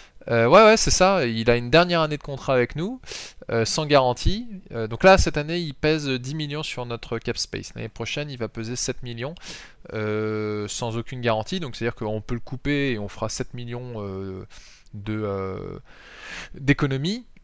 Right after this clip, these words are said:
Euh, j-, moi, j'ai lu des articles, euh, et j'ai entendu aussi sur, euh, enfin, euh, sur des podcasts ou des vidéos YouTube des personnes qui parlent de, euh, des Giants qui pourraient, euh, faire un échange,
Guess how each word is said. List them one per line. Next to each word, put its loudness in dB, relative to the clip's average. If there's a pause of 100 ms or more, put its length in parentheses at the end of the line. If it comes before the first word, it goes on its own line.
(260)
Euh, 6
j-, -2
moi, 0
j'ai 2
lu -4 (1080)
des 0
articles, 4
euh, -2
et -4
j'ai -6
entendu -4
aussi -6
sur, -6
euh, -4
enfin, -8
euh, -8
sur -12
des -6
podcasts -4
ou -10
des -6
vidéos -8
YouTube -8 (100)
des -6
personnes -6
qui -12
parlent 2
de, -8
euh, -4
des -8
Giants -6 (140)
qui -12
pourraient, -2
euh, -6
faire -6
un -6
échange, -8